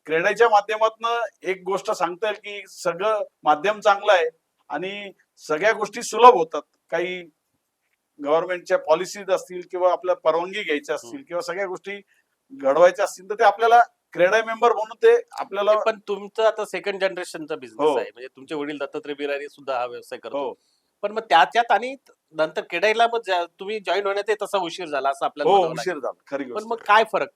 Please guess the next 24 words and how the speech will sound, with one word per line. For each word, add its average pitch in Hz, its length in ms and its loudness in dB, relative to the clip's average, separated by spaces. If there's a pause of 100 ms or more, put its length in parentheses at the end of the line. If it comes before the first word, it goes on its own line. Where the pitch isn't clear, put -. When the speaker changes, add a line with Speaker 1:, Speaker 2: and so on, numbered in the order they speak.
(100)
Speaker 2:
व-, 117 180 -6
वाटतं, 113 440 -10
वाटला 151 320 0
तुम्हाला, 202 300 0
काय 160 120 -2
जाणवला 165 400 4
काय? 107 160 -8 (500)
Speaker 1:
नाही, 185 140 -12
काय 226 200 8
होतं 240 180 6
सर, 220 200 2
आम्ही 202 320 0
जेव्हा 226 240 6
आधी 214 180 4 (140)
काम 220 240 6
करायचो 214 480 0
तेव्हा 220 520 6 (340)
सगळ्या 175 340 -2
गोष्टीला 214 580 2
आपलं - 340 0
काय 220 260 10
नाव 214 260 8
आहे, 190 100 0
नाव 185 440 6